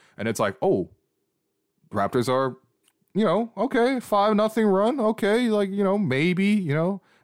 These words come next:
As Matt, I, I, I think Alvin Williams said it already with three minutes left in the first quarter, "It's early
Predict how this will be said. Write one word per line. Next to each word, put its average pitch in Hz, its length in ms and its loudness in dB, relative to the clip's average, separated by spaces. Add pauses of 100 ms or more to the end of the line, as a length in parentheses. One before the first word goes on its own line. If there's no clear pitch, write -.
As 131 160 -2
Matt, 151 340 0
I, 139 80 0
I, 139 60 0 (100)
I - 60 0
think - 180 -2
Alvin 143 380 0
Williams 127 340 0
said 117 160 0
it 107 220 0
already 113 420 0
with 104 220 -8
three 143 200 0
minutes 139 240 -2
left 127 160 -2
in 117 60 -2
the 107 60 -2
first 113 260 -2
quarter, 104 360 0 (280)
"It's 135 200 -2
early 113 480 0